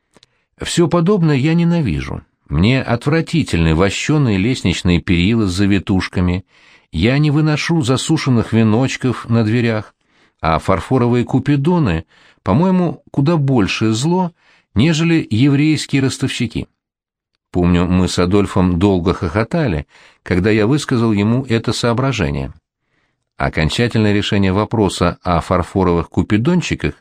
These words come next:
вот была бы знатная конференция на Ванзее. Вот где бы старина Гиммлер развернулся. Отселить купидончиков на Мадагаскар. Мы ищем уединённое место посреди океана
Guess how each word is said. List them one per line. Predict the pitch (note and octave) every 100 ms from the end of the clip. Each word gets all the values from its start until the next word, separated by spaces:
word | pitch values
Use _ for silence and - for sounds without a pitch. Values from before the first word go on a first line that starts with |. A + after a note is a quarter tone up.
| _ _ _ _ _ _ _
вот | D2+ G#2+
была | C3 D#3+ D#3+
бы | D3+ C#3
знатная | G#2 A2 C3 A2+ A2 G#2
конференция | - G2 - A2 B2 A#2 A#2+
на | G2+ G2 F#2
Ванзее. | F2 G#2 G#2 G#2 D#2 D2 - _ _ _ _ _ _ -
Вот | C#2+ B2 D3+
где | G#2+ A#2
бы | G2+
старина | F#2 - G2 G2 F#2
Гиммлер | E2 G#2 B2 C#3 C#3+ _ - _ _
развернулся. | D2+ E2 F#2 F#2+ E2+ D2 - - - _ _ _ _ _ -
Отселить | D#2+ - - D3 F#3+
купидончиков | - B2+ C#3 B2+ E3 - D#3+ D#3 -
на | B2+ C#3
Мадагаскар. | C#3 C3 C3+ C3 B2 - - - - _ _ _ _ _
Мы | D#2 E2+ F2
ищем | A2 A2+ - G#2+ F#2+ - _ -
уединённое | G#2 F#2+ G#2 A2 G2+ G2+
место | G#2 C3 C3+ - F2
посреди | - E2 - F2+ G#2+
океана | F#2+ - E2+ F2+ G#2+ B2